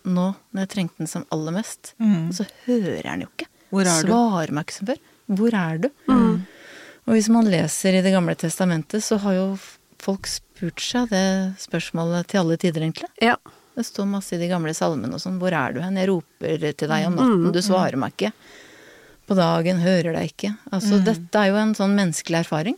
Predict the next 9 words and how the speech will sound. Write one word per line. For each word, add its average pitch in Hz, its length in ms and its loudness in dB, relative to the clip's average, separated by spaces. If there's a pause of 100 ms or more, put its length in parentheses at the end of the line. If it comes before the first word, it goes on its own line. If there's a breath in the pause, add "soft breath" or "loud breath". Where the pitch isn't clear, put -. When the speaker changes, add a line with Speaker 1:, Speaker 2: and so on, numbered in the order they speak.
(140)
Speaker 3:
Mm. 202 160 0
Speaker 2:
Mm. 202 300 2 (280 loud breath)
Speaker 1:
Så 208 640 0
man 196 280 0
kan 165 160 -4
jo 185 40 -6
kanskje 370 320 -8
tenke 196 380 -2
at 190 80 -4